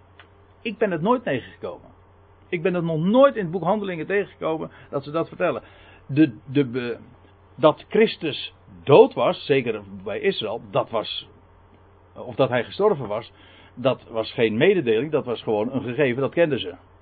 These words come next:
Dat hij, <laughs> ik bedoel, het was een, in die dagen was het een gegeven, ja, Christus was aan het kruis genageld. Dus daar hoeft helemaal niet gepredikt te worden dat hij gestorven was.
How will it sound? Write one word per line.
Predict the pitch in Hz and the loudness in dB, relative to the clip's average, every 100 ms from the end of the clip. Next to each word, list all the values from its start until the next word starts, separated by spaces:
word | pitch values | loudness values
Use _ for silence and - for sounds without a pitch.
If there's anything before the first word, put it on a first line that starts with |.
| - | -6
Dat | 123 | -4
hij, | 113 110 - - _ | -2 -4 -6 -20 _
<laughs> | _ - 131 | _ -18 -16
ik | 143 | -10
bedoel, | 127 120 | -8 -8
het | 107 | -6
was | 117 113 | -8 -6
een, | 104 101 - - - - - | -8 -10 -14 -20 -20 -20 -12
in | 131 107 | -8 -4
die | 131 123 | -2 2
dagen | 139 160 117 113 123 _ | 4 4 2 -4 -10 _
was | - 120 | -12 -10
het | 135 | -10
een | 120 | -10
gegeven, | 117 131 135 113 123 117 - | -4 0 0 0 -6 -12 -12
ja, | 139 127 104 131 - - | -12 -10 -6 -6 -8 -16
Christus | - 160 - 143 | -6 -6 -4 -8
was | 131 123 - - - - | -6 -6 -10 -16 -20 -4
aan | 135 117 | -2 -2
het | 127 - | -6 -4
kruis | 147 170 - | 0 0 0
genageld. | 143 131 95 - - - - _ - - - - - | 2 2 0 -10 -20 -20 -20 _ -20 -20 -20 -20 -8
Dus | 147 151 - - - - _ - - | 0 0 0 -12 -20 -20 _ -20 -12
daar | 127 156 135 | 4 6 6
hoeft | 160 262 | 2 6
helemaal | 226 202 185 151 | 8 8 6 2
niet | 143 | 0
gepredikt | 135 151 143 131 | 0 2 2 2
te | 135 | -2
worden | 123 127 | -4 -2
dat | 127 | -2
hij | 117 120 | 0 -2
gestorven | 95 135 113 98 | -2 -2 -2 -4
was. | 101 131 | -8 -10